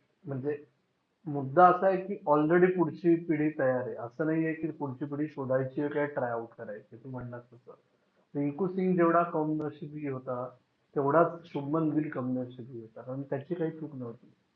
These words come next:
सेम गोष्ट होती दोघांची. आणि हे मी तुम्हाला ठासून सांगू शकतो की, अ, संघ व्यवस्थापन आणि, अ, अजित आगरकर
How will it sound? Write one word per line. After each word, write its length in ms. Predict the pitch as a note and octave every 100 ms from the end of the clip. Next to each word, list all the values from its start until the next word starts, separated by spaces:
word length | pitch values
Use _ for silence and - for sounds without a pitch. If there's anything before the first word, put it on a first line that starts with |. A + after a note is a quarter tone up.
| _ _ _ _ -
सेम 260 | G3+ A3 F#3+
गोष्ट 240 | D3+ -
होती 160 | B2+ A#2+
दोघांची. 560 | B2 A#2+ A#2 A#2 _ _ _ _ _ -
आणि 160 | E3
हे 140 | D#3 E3
मी 140 | F3+
तुम्हाला 220 | F3 F3+
ठासून 380 | F3+ D#3 - F#3+
सांगू 300 | F3+ D3+ D3+
शकतो 420 | D3+ - - D3+ D#3 - _ _ _ _ -
की, 280 | D#3+ F3 D#3
अ, 260 | C3+ C3 B2+
संघ 260 | C#3+ C#3 D3
व्यवस्थापन 800 | E3 D#3 D3+ D#3 C3 B2+ C3 C#3 C#3+ _ -
आणि, 520 | C#3 D3 D#3 E3+ F3+ - _ _ _ _ _ _ -
अ, 200 | C3 B2 -
अजित 280 | C#3+ F#3
आगरकर 380 | E3+ B2 B2 -